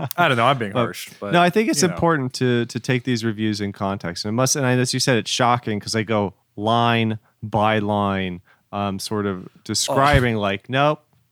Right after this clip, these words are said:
Speaker 1: nope. And, and it, and it had to come to that for people to, um,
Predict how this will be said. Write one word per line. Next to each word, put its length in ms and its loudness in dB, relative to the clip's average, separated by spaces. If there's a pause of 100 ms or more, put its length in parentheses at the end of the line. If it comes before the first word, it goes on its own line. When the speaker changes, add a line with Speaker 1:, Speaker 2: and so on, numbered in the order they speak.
(100)
Speaker 1:
nope. 380 2 (160)
And, 160 -8
and 280 0
it, 20 0
and 100 4
it 140 4
had 220 2
to 80 -2
come 320 -2
to 100 -2
that 320 0 (220)
for 240 -8
people 540 -4
to, 640 -6
um, 640 -6